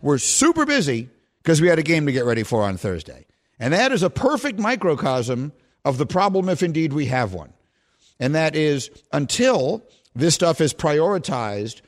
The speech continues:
to where we will conduct an investigation into whether this was handled correctly,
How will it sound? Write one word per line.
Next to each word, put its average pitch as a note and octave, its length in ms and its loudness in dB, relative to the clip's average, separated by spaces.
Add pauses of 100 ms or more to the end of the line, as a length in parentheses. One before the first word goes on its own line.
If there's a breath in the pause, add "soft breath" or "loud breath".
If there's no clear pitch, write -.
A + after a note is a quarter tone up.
(120)
to D#3+ 140 0
where C3+ 560 2 (480 soft breath)
we D#3 160 2
will G#3 180 2
conduct D#3 500 0
an D3+ 120 2
investigation C#3+ 840 -2
into B2+ 220 -4
whether D#3 320 0
this D3 200 -2
was B2+ 160 -4
handled D3+ 380 0
correctly, C3 640 -2